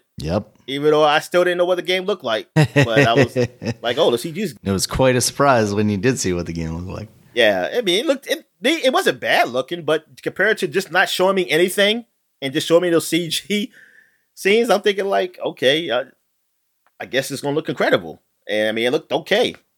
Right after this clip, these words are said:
Speaker 1: Looked like an M M O. <laughs>
Speaker 2: Yeah, exactly. But it was, it was the first M M O with voice acting, though.
Speaker 1: That's true, yeah.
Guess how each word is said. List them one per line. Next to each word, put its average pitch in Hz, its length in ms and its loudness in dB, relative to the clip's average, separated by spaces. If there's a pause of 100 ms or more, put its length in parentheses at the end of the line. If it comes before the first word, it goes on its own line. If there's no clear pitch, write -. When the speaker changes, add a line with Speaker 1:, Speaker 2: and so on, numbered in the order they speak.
(200)
Speaker 1:
Looked 98 220 0
like 107 200 -2
an 113 100 2
M 117 160 2
M 135 160 2
O. 117 240 2
<laughs> - 40 -4 (680)
Speaker 2:
Yeah, 233 340 0 (140)
exactly. 139 480 0 (380)
But 190 60 0
it 196 40 4
was, 196 120 2
it 208 180 0
was 226 160 0
the 185 80 2
first 214 260 -2
M 196 80 2
M 180 80 0
O 214 140 2
with 156 300 0
voice 170 280 0
acting, 92 340 0
though. 69 160 -16 (220)
Speaker 1:
That's 87 160 -4
true, 123 300 0
yeah. 101 280 -4